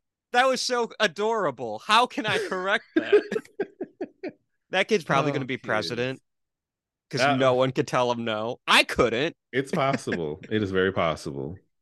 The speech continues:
Speaker 1: That was a big hit, I think, that onesie. I, I'll wear it again. <laughs>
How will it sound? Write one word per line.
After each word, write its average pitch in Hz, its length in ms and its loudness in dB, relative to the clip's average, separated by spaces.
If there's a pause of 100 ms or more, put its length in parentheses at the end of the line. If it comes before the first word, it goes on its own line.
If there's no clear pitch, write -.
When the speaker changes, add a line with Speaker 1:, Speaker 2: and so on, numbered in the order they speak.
(340)
Speaker 1:
That 190 100 4
was 226 120 0
a 254 40 -8
big 262 160 0
hit, 233 280 2
I 139 100 0
think, 117 300 -8
that 117 160 -2
onesie. 117 480 -4 (420)
I, 123 140 -2 (100)
I'll 135 200 2
wear 139 220 4
it 107 80 -2
again. 104 320 -8 (460)
<laughs> - 320 -12